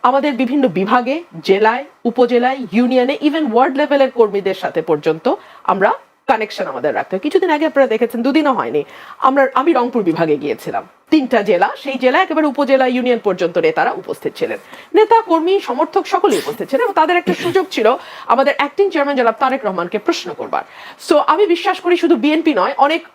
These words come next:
আহ, মানুষ নিজে থেকেই গেছেন because তাদের একটা সুযোগ আছে যে আমরা, আহ, জনাব তারেক রহমানকে সরাসরি প্রশ্ন করতে পারবো। আপনি বিশ্বাস করেন একটি প্রশ্ন,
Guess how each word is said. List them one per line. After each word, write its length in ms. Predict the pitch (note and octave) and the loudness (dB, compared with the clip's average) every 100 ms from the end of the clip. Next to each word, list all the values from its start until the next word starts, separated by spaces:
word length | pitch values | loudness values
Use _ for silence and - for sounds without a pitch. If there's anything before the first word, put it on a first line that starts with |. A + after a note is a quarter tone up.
| - | 2
আহ, 220 | A3+ A3 | 4 2
মানুষ 440 | G#3+ B3+ D4+ E4+ - _ | 2 0 0 -4 -8 _
নিজে 360 | A3+ C#4 C4 D#4 | 0 2 2 0
থেকেই 420 | E4 F4+ F#4+ F#4 - _ _ - G#3+ | 0 2 2 0 -8 _ _ -2 0
গেছেন 360 | A#3+ C#4 C4 | 0 0 -4
because 200 | B3+ C#4 | 2 0
তাদের 300 | C4+ D#4 E4 | 2 0 2
একটা 160 | E4 F4 | 0 -2
সুযোগ 340 | - F#4+ G#4 | 0 2 4
আছে 180 | G#3 F#3+ | 2 0
যে 80 | G3 | 0
আমরা, 280 | G3 G#3+ G3+ - - | 2 2 0 -12 -6
আহ, 80 | F#3+ | 0
জনাব 220 | G3 B3 B3 | 2 2 4
তারেক 240 | D4+ D4 | 2 2
রহমানকে 260 | C#4+ C#4 D4 | -2 0 -2
সরাসরি 380 | - G4 F#4+ | 0 0 -2
প্রশ্ন 280 | B3 E3 - | -6 -4 -4
করতে 200 | C#3 - | -8 -6
পারবো। 280 | B2+ E2 G2 - _ _ _ _ _ | -6 -4 -6 -8 _ _ _ _ _
আপনি 220 | - F4+ | -2 0
বিশ্বাস 480 | D4+ C#4 - G4+ - | 0 -2 0 -2 0
করেন 280 | - G3 G#3 - - | -2 -2 -4 -6 -2
একটি 400 | E4 - - A4 | -2 -2 2 2
প্রশ্ন, 640 | G#4+ D4 C#4+ - C#4 G#3+ | 4 -2 -2 0 2 2